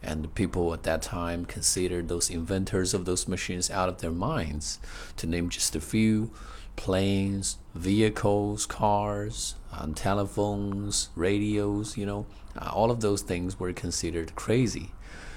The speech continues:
Um, so I think it makes sense, uh, for me at this moment to predict that in the future,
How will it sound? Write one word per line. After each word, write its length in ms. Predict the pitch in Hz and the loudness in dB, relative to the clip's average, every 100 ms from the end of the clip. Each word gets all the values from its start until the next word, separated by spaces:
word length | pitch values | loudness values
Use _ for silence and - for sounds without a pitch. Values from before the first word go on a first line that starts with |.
| - - - | -12 -14 -8
Um, 600 | - 98 101 104 98 98 - - - | 2 4 6 4 2 0 -8 -14 -4
so 580 | - - 120 117 107 92 - - | 2 6 8 6 4 0 -8 -4
I 180 | 104 104 | 0 0
think 760 | 98 - 143 190 190 - - - - - - - - - | 0 -2 0 2 0 -2 -6 -10 -14 -14 -16 -16 -18 -12
it 180 | - 120 | -6 0
makes 440 | 120 123 120 - | 2 2 2 2
sense, 460 | - 190 110 - - - - - - - - - - - | 2 4 4 2 0 -6 -14 -14 -14 -14 -14 -12 -12 -8
uh, 240 | 113 92 | -4 -4
for 200 | - 101 | 0 2
me 260 | 98 123 110 | 2 2 0
at 100 | 95 | -2
this 160 | 92 | 0
moment 320 | 95 87 85 - | 0 0 0 -2
to 160 | 92 | -4
predict 500 | 82 90 87 160 - | 0 2 6 4 4
that 240 | 95 90 - | 0 -2 -2
in 120 | 90 | -4
the 80 | 82 | -4
future, 720 | - 127 131 - 131 127 | 2 4 4 4 4 4